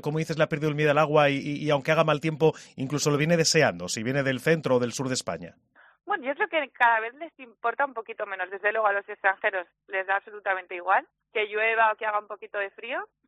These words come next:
Speaker 2: Y los nacionales yo creo que, bueno, se adaptan. Al final la idea es salir, disfrutar y dentro de lo que se pueda hacer, pues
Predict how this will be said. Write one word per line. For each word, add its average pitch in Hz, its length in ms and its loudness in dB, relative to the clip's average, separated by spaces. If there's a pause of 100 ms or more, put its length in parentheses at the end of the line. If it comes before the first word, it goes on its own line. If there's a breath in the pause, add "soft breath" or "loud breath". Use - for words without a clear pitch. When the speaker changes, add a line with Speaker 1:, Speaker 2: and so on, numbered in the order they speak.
(100)
Speaker 2:
Y 233 80 -10
los 208 180 -4
nacionales 202 540 -2
yo 233 100 -6
creo 233 180 0
que, 240 120 -6
bueno, 226 280 -4 (120)
se 202 60 2
adaptan. 185 460 0 (300)
Al 196 160 -4
final 202 320 -2
la 208 140 2
idea 214 200 -2
es 208 100 -10
salir, 233 360 -10
disfrutar 226 560 -4
y 220 140 -12
dentro 202 340 -6
de 196 480 -4
lo 190 140 -6
que 202 100 -16
se 196 120 -8
pueda 196 240 0
hacer, 254 280 0
pues 196 180 -6